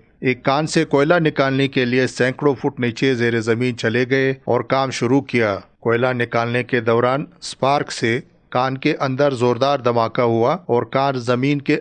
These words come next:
اندر دنس گئی۔ حادثے کی اطلاع ملنے پر دیگر کانکنوں نے امدادی کام شروع کیا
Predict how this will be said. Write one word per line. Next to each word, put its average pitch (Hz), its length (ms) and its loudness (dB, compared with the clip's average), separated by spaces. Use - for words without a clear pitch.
اندر 123 460 0
دنس 131 440 -2
گئی۔ 107 180 0
حادثے 113 380 -2
کی 120 240 -2
اطلاع 127 240 -2
ملنے 123 340 -2
پر 139 260 0
دیگر 139 360 0
کانکنوں 127 560 -2
نے 139 120 0
امدادی 120 540 -2
کام 120 260 -2
شروع 127 300 -2
کیا 139 360 0